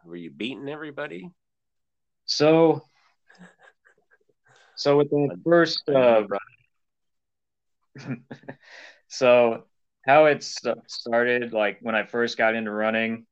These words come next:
Speaker 2: uh, Coach Fenn and I, we sat down and we drew out a plan of what to do, like, for,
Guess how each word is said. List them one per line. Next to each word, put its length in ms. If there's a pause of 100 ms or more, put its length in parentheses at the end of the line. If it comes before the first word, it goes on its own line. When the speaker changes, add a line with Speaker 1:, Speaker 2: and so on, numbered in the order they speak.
(120)
Speaker 2:
uh, 300 (800)
Coach 280
Fenn 200
and 160
I, 160
we 380 (260)
sat 320
down 300
and 80
we 160
drew 240
out 160
a 60
plan 360
of 120
what 240
to 120
do, 280
like, 220
for, 380